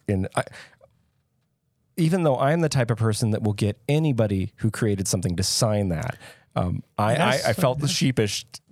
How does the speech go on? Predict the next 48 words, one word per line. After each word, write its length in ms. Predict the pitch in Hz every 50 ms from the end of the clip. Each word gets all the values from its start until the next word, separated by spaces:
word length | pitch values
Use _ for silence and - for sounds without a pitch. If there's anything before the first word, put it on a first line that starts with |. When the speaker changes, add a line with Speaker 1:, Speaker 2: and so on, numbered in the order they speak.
| - 123
Speaker 1:
d-, 140 | 117 143 147
asking 420 | - 135 127 127 - - 131 117
other 220 | 117 113 117 110 117 - _ -
or 200 | 127 117 113 110
having 300 | 113 123 131 127 123 107
other 160 | 117 120 143 139
people 260 | - 123 - 101 98
ask 220 | 95 98 104 -
me. 80 | - 104
I'm 80 | 101 98
like, 160 | 98 95 92
"Oh, 100 | 95 113
you 140 | 117 104 98
want 180 | 101 107 110 107
me 80 | 101
to 120 | 92 82 82
sign 320 | - - - 85 113 135
it?" 140 | 151 131 117 110
But, 160 | 107 95 - - - - - - -
but 120 | 127 113
for 120 | 220 139 156
me, 180 | 202 214 165
I'm, 160 | 123 117 117
uh, 180 | 113 110 107 107
I'm 200 | 104 110 113 113
like, 300 | 110 101 98 - - -
"Oh, 380 | 127 131 135 127 117 101 92 - - -
you 80 | 110 107
know, 240 | 107 104 104 98 - - - - -
if 80 | - 113
Randy, 380 | 107 110 120 131 147 160 143 127
you, 340 | 113 113 117 - 123 123 127 123 127 554 480 - -
<laughs> 280 | - - - - - -
you, 140 | 151 160 - -
you 180 | 165 175 175
just 220 | 151 196 190 - 190
made 140 | 185 175 156
a 40 | 139
three 200 | - 156 156 147
pointer 300 | - 160 160 180 175 147
with 100 | 135 120
that 120 | 113 110
basketball. 440 | 151 156 190 202 101 - 127 117 113
Could 160 | - 127 120
you 60 | 127 131
sign 200 | - 151 151 147
that 100 | 135 123
basketball?" 440 | 135 139 156 - 214 202 185 233